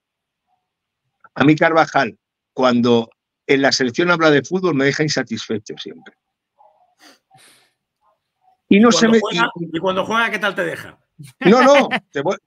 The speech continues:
Speaker 1: no, no, pero te, habla,
Speaker 2: Muy
Speaker 1: hablamos
Speaker 2: bien,
Speaker 1: de dejar.
Speaker 2: obviamente.
Speaker 1: No, no, habla, hablamos, pero el problema, vuelvo a decir lo mismo, o sea, eh, eh, es, es lo que es.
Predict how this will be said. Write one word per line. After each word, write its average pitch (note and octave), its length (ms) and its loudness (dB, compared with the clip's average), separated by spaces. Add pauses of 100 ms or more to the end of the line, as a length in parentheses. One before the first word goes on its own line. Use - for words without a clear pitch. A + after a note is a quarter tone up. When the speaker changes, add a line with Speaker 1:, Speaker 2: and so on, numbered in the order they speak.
(160)
Speaker 1:
no, F3+ 140 -4
no, B3+ 200 0
pero D3+ 300 -2
te, C3+ 180 -10
habla, D3+ 220 2
Speaker 2:
Muy - 120 -2
Speaker 1:
hablamos A#3 360 0
Speaker 2:
bien, A3+ 160 4
Speaker 1:
de F3 80 2
dejar. F#3 240 0 (160)
Speaker 2:
obviamente. D#3+ 480 -8
Speaker 1:
No, D#3+ 120 0
no, A#3 300 4
habla, D3+ 300 0
hablamos, F#3 420 0
pero C#3+ 140 0
el B2 80 -6
problema, F3 400 0 (240)
vuelvo G3 320 2
a A3+ 80 4
decir G3 160 4
lo F3+ 100 0
mismo, A3 260 2
o C3 60 -6
sea, C3 180 0 (380)
eh, B2+ 340 -2
eh, A2 640 -4 (1300)
es, - 300 -8
es A3+ 140 2
lo B3 180 0
que F3 200 -2
es. - 280 -12